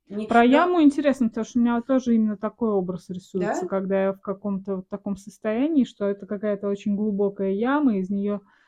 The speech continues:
Speaker 2: надо силой выкарабкиваться
Speaker 1: Мгм.
Speaker 2: как-то. А выкарабкаешься, а там ещё какое-нибудь чисто поле, и непонятно, куда идти.
Speaker 1: Я думаю, это просто проходит. Типа даже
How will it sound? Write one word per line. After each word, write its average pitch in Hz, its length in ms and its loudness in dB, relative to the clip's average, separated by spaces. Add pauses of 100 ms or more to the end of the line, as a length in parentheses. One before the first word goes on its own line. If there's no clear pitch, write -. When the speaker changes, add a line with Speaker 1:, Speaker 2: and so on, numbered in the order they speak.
(220)
Speaker 2:
надо 214 360 0
силой 226 520 -2
выкарабкиваться 185 1080 -6
Speaker 1:
Мгм. - 0 -
Speaker 2:
как-то. 170 600 -10
А 190 120 -6
выкарабкаешься, 196 880 -4
а 175 60 -4
там 196 260 -6
ещё 190 240 -10
какое-нибудь 185 360 -8
чисто 190 360 -10
поле, 240 420 2
и - 40 0
непонятно, 190 600 -4
куда 180 320 -6
идти. 160 480 -12
Speaker 1:
Я 277 160 -2
думаю, 320 300 -2
это 285 100 -12
просто 302 320 -6
проходит. 233 840 -4 (260)
Типа - 240 -10
даже 247 240 -4